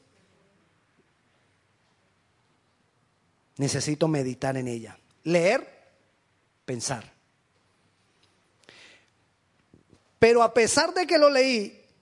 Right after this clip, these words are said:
y lo pensé, lo entendí, necesito lo tercero,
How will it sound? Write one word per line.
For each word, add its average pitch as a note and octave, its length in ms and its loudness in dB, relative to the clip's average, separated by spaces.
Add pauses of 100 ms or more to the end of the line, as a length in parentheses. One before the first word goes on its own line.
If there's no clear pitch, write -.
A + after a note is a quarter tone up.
(140)
y G3+ 80 0
lo A3 160 4
pensé, G#3 720 0 (220)
lo B3 140 6
entendí, C4 720 0 (880)
necesito D#3+ 480 -6
lo E3 140 -4
tercero, C#3 420 -8